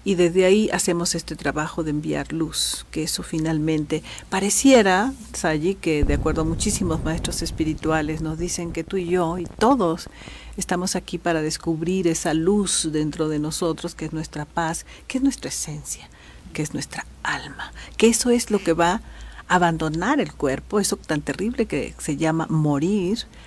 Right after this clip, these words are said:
nosotros lo llamamos dejar el cuerpo.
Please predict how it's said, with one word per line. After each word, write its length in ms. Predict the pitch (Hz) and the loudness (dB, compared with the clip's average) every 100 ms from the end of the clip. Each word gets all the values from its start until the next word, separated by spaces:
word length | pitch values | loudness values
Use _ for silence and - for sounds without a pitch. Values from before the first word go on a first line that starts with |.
| - | -8
nosotros 380 | - 151 156 170 | -6 -4 -4 -2
lo 80 | 160 | 0
llamamos 580 | 143 139 143 147 160 - | 0 0 0 0 -2 -6
dejar 420 | 151 151 - 170 | -4 -4 -2 -2
el 100 | 165 - | -2 -2
cuerpo. 520 | 185 196 160 170 | 2 2 0 -4